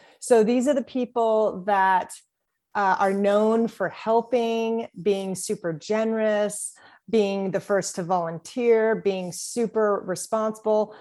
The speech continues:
So that's the other thing with codependency, is that some of these traits are really lovely and you don't actually want to change them. What you want to do is use them in moderation, but there's usually that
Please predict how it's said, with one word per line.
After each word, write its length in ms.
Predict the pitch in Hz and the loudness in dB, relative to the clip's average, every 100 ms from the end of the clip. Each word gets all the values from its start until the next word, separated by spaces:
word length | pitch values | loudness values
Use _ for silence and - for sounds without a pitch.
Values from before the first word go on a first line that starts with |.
| - - | -20 -10
So 360 | - 277 254 - | 4 6 6 4
that's 260 | 285 320 - | 4 4 2
the 140 | 269 262 | 0 2
other 160 | 311 | 2
thing 160 | 302 233 | 0 0
with 160 | 208 214 | -2 -2
codependency, 680 | 214 196 214 208 208 220 208 | -2 -2 -4 -4 -2 0 0
is 140 | 202 | 0
that 240 | 208 208 - _ | -2 -2 -6 _
some 260 | - 285 330 | -6 -2 0
of 80 | 415 | 2
these 220 | 330 - | 2 2
traits 320 | - 233 233 233 | 0 0 2 0
are 100 | 214 | 0
really 340 | 208 240 220 | 2 2 2
lovely 840 | 175 190 220 285 196 170 - - _ _ _ - | 0 0 0 0 -2 -4 -6 -18 _ _ _ 0
and 180 | 226 220 | 2 4
you 80 | |
don't 280 | 196 247 269 | 4 4 4
actually 340 | 247 233 247 214 | 0 -2 -2 0
want 240 | 208 214 | 0 0
to 60 | 196 | -2
change 400 | - 262 285 220 | -2 -2 -2 0
them. 260 | 208 208 208 - - _ | -2 -2 -8 -18 -20 _
What 140 | 233 | 4
you 120 | 226 214 | 4 2
want 180 | 220 | 2
to 60 | 208 | 2
do 340 | 180 254 262 | 0 2 4
is 400 | - 220 214 190 - _ _ - | 2 2 0 -2 -8 _ _ -4
use 420 | 190 254 285 233 | 2 6 6 4
them 180 | 247 220 | 2 2
in 140 | 208 | 0
moderation, 1200 | 196 190 190 180 196 269 - - 185 165 170 185 - _ _ 233 | 2 2 0 2 4 2 2 -2 -2 -4 -6 -10 -14 _ _ 2
but 260 | 214 208 | 4 4
there's 220 | 214 196 | 4 4
usually 300 | 233 262 294 | 2 2 2
that 260 | 233 220 | 6 6